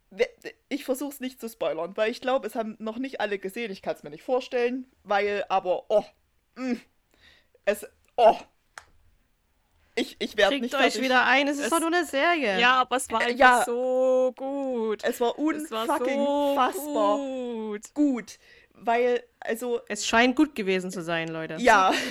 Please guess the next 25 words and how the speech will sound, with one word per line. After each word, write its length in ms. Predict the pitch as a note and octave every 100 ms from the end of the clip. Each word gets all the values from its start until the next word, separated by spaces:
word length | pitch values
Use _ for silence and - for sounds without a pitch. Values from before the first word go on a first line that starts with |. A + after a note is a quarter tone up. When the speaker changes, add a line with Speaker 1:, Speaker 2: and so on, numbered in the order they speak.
| - -
Speaker 1:
<laughs> 360 | - - C5
du 80 | -
hast, 260 | C4+ - - B4+
du 60 | -
hast 180 | E4 -
nicht 180 | D#4 C4+
die 60 |
geringste 380 | A3+ A#3 C4 B3
Vorstellung, 580 | B3+ A#3+ B3 G3+ G3 A3+ - -
weil 140 | - G#3
es 100 | -
gibt 240 | C#4+ -
Momente 920 | B3+ B3 A3+ A#3+ C4+ C#4+ A3+ F#3+ F#3 - _ _
in 260 | B3 C4+ C4
dieser 320 | B3+ A#3 A3
Folge, 680 | - A#3 B3 C4 F#3 F#3+ C4 _ _ _
wo 140 | G#3+ A#3
du 200 | B3 A#3+ A#3+ _ _ _ _ -
Dinge 280 | C4+ C#4
siehst 480 | B3+ B3+ A#3+ A#3+ D4+
und 80 | A#3
du 100 | A3+
denkst 300 | A3+ A#3+ D#4+
dir, 300 | C4 B3+ C4 -
„Moment, 720 | A#3+ A#3 A#3 A3 A3 - -